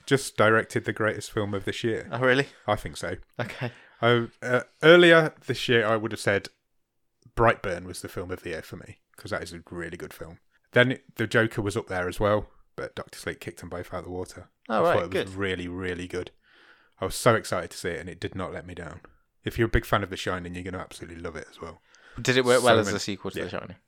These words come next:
Speaker 1: So many callbacks, and
Speaker 2: Was it as weird and disturbing?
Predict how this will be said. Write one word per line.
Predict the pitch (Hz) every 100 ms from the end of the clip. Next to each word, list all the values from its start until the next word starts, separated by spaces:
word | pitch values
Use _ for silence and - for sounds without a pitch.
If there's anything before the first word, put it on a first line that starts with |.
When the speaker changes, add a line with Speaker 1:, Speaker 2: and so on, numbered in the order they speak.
| -
Speaker 1:
So | - - 107
many | 92 90
callbacks, | 95 85 85 - -
and | 80 80 76 _ _
Speaker 2:
Was | 104 110
it |
as | 107 98 - _
weird | - 101 92
and | 95 95
disturbing? | 92 - 101 85 -